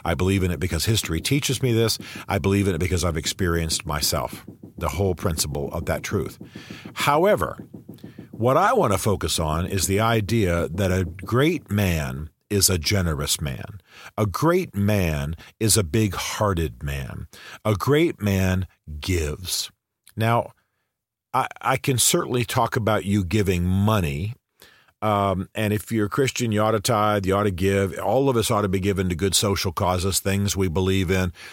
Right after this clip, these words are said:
things that do noble good in the world, uh, programs that put food in the mouth of children and shoes on their feet and clothes on their back,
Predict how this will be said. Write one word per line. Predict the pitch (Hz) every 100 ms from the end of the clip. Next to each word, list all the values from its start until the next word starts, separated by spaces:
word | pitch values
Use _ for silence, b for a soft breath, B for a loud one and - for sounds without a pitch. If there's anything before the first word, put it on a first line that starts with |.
| B
things | 107 101 104
that | 101 80
do | 101 98
noble | 98 98 98 92
good | 95 101
in | 95
the | 87
world, | 92 95 95 82 B B B -
uh, | 87 76 -
programs | - 117 98 107 104 98
that | - 82
put | - 104
food | - 104 104
in |
the | 95
mouth | 95 95 92
of | 80
children | - 107 98 101
and | 90
shoes | - 117 104 98
on | 95
their | 87
feet | - 107 98
and | 80
clothes | 95 101 95
on | 95
their | 87
back, | 78 95 95